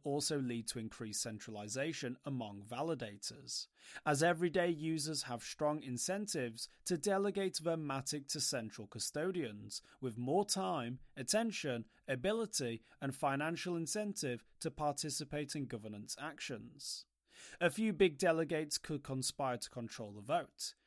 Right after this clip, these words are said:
The top ten Uniswap delegates control forty-two point three five percent of the votes. Not quite a majority, but enough that this oligopoly could conceivably block an otherwise sound proposal,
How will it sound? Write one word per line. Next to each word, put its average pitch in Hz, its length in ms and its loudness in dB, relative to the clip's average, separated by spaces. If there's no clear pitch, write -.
The 143 120 0
top - 280 6
ten 165 260 4
Uniswap 143 560 2
delegates 147 540 4
control 139 480 0
forty-two 156 680 0
point 123 320 -4
three 123 260 -2
five 117 340 -2
percent 107 440 -4
of 104 120 -10
the 110 60 -12
votes. - 600 0
Not 147 220 2
quite 139 300 4
a 139 40 2
majority, 127 800 2
but 160 140 2
enough 175 380 4
that 160 160 2
this 156 240 0
oligopoly 127 840 0
could 123 200 -4
conceivably 143 720 0
block 180 500 0
an 147 120 0
otherwise 143 520 2
sound 107 400 -2
proposal, 139 720 -2